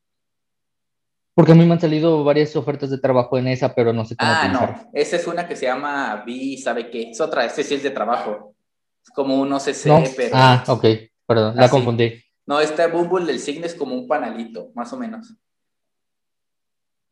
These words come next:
Speaker 2: Y pues esta es la app, que aquí en retrospectiva, el inicio de mi relación es parecido a Bumble,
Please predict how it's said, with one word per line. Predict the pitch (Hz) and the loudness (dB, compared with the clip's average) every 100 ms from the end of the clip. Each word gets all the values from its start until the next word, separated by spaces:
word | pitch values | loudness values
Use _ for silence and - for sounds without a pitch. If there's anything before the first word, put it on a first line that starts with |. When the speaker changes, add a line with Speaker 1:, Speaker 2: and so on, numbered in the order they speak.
| _ _ _ _ _ _ _ - | _ _ _ _ _ _ _ -12
Speaker 2:
Y | 160 180 180 | -8 -8 -6
pues | 123 110 | -8 -8
esta | 127 139 | -8 -8
es | 131 123 | -10 -6
la | 113 139 | -2 -2
app, | 175 - - _ _ _ _ _ _ | -2 -10 -20 _ _ _ _ _ _
que | 139 147 165 170 170 147 | -2 0 -2 -4 -6 -6
aquí | - 131 135 139 135 | -8 -10 -8 -6 -6
en | 123 | -6
retrospectiva, | 117 120 - 113 151 175 | -6 -6 -8 -6 -4 -2
el | 147 | -2
inicio | 131 - 151 | -4 -2 -4
de | |
mi | 135 | -2
relación | 110 104 - 135 | -6 -8 -6 -6
es | 135 131 | -6 -4
parecido | 131 117 127 120 | -4 -4 -6 -6
a | |
Bumble, | 117 131 156 202 | -6 -8 -6 -8